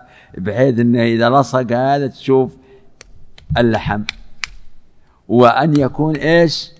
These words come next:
ها؟ وأن يكون، وأن لا يبدي الحجم. إذا صارت ع-، ع-، يعني عجيزة الواحد،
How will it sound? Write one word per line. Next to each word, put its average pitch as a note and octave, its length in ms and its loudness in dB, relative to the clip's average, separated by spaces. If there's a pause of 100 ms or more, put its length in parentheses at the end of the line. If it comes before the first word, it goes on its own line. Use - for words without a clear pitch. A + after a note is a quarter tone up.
(460)
ها؟ A#2+ 260 0 (300)
وأن A#2+ 400 4
يكون، D3 580 -4
وأن C#3+ 480 2
لا D#3 160 2
يبدي C#3+ 580 0 (480)
الحجم. G#2+ 600 -2 (500)
إذا F#2 140 -6
صارت G#2 400 -2
ع-، - 40 -12
ع-، E2+ 560 -2 (840)
يعني F#2+ 720 -4
عجيزة G2+ 680 2
الواحد، G2+ 800 -4